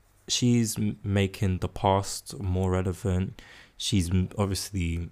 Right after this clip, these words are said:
made the future girls relevant, or the ones that are here now. Obviously, we know we love Nicki or whatever, but at the end of the day, female rap,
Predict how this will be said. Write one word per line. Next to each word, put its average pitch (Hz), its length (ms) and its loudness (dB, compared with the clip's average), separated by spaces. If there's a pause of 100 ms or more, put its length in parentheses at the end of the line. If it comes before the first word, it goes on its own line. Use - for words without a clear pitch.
made 92 340 2
the 90 80 0
future - 460 0
girls 87 380 4
relevant, 90 480 0
or 92 200 -4
the 92 80 -6
ones 90 300 -2
that - 140 -6
are 87 40 -4
here 85 200 -2
now. 87 340 -4 (260)
Obviously, 87 760 0 (160)
we 87 140 -4
know 80 380 0
we 90 80 -4
love 82 240 -4
Nicki 90 300 -8
or - 80 -4
whatever, - 540 -4 (420)
but 95 360 2
at 92 160 -2
the - 120 -2
end 90 220 -2
of 87 80 -2
the 101 100 -4
day, - 400 -6 (160)
female 80 600 0
rap, 73 380 -2